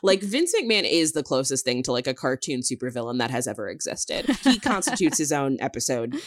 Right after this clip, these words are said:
Speaker 1: in and of himself.
Speaker 2: I'm sure. I'm sure.
Speaker 1: <laughs>
Speaker 2: Where did he get his money?
Speaker 1: His dad.
Speaker 2: Okay.
Speaker 1: His dad, you know, bought up all these promotions. He then took over.
Speaker 2: Okay.
Speaker 1: He brought it to, you know, T V. Like, he is a very savvy businessman,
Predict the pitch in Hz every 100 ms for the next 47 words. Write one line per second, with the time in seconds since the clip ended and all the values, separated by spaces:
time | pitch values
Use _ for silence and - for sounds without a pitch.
0 | - 285 247 180 160 - - - - 175
1 | 190 175 165 151 - - - - 175 -
2 | - - 359 554 571 440 370 320 277 214
3 | 180 151 160 - - _ - 311 320 247
4 | 247 294 165 202 202 - 190 - 190 190
5 | 180 190 180 175 175 180 170 170 - -
6 | 151 - 165 147 156 160 165 156 160 151
7 | - 160 143 147 156 151 151 - 143 147
8 | 139 139 151 139 131 143 147 143 - -
9 | 170 - 143 143 135 143 143 - - 147
10 | 147 143 147 143 147 139 139 165 139 139
11 | 160 160 - 277 285 339 349 269 185 185
12 | 175 170 156 147 143 131 131 156 156 180
13 | 175 180